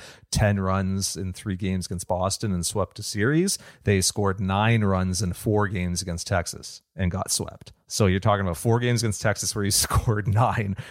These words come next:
three games against Boston where you scored ten. Extremely different outcomes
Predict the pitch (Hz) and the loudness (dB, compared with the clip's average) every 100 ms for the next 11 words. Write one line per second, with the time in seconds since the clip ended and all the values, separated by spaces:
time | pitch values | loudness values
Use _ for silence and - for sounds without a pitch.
0 | - - 107 127 107 - 107 - 92 - | -6 -2 0 2 2 0 -4 -2 0 0
1 | - 107 - 92 - - 107 87 - 110 | -2 -4 -6 -2 -2 -2 -4 0 2 4
2 | 101 87 - - - 101 - 110 113 110 | 2 0 -6 -8 -6 -2 0 2 2 2
3 | 104 107 104 107 104 - 92 85 | 0 0 2 2 2 2 0 -2